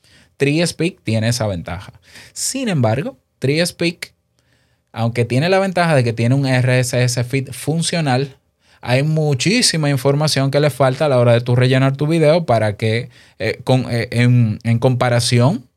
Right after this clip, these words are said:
con un formulario para publicar un episodio de un podcast. Por ejemplo, yo no puedo agregar en TreeSpeak, yo no tengo un campo que dice temporada de mi podcast,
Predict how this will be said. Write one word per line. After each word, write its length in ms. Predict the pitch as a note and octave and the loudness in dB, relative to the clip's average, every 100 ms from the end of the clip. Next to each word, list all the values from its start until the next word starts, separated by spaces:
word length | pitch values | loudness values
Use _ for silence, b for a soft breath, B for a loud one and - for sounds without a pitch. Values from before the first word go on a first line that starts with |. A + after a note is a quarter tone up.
| _ _ | _ _
con 200 | A#2 A#2 | -2 0
un 200 | A2+ A#2 | 2 0
formulario 840 | - C#3+ C#3 C#3+ C3 C3 E3 A#3+ - b b b b | 2 2 4 4 4 2 0 -4 -8 b b b b
para 540 | - A#2 A#2 A#2 A#2+ A#2+ | -2 0 2 2 0 0
publicar 480 | A#2+ A#2 A2 A2 A#2 | 0 0 0 0 0
un 80 | |
episodio 400 | E3+ C#3 A2+ G2 | 0 -2 -2 -2
de 60 | F#2 | -2
un 100 | F#2 | -4
podcast. 540 | E3+ A3 - - - _ _ _ | -6 -6 -8 -14 -14 _ _ _
Por 100 | - | -6
ejemplo, 220 | G#2+ G2+ A2 | -4 -2 -2
yo 100 | G#2+ | -2
no 100 | A2 | 0
puedo 160 | B2+ | 2
agregar 480 | C3 D3 D3 D3+ G3 b b _ | 2 2 2 2 0 b b _
en 160 | B2 B2 | -2 2
TreeSpeak, 540 | B2+ D#3 - F#3 F#3+ - _ _ _ _ _ _ - | 2 2 2 0 0 -8 _ _ _ _ _ _ -6
yo 260 | A#2+ B2 | 0 0
no 120 | C3+ | 0
tengo 180 | C3+ C3 | 0 0
un 80 | C#3 | 0
campo 280 | C#3 C3+ C#3+ | 0 -2 0
que 100 | B2 | 0
dice 300 | A#2 - A2 | 0 0 -4
temporada 880 | - A#2 A2 G#2 F#2+ G#2 A#2 - _ | -2 -2 0 0 0 0 -2 -4 _
de 160 | G2 F#2+ | -10 -8
mi 140 | F2+ | -8
podcast, 560 | - - - G2 - | -12 -16 -14 -14 -14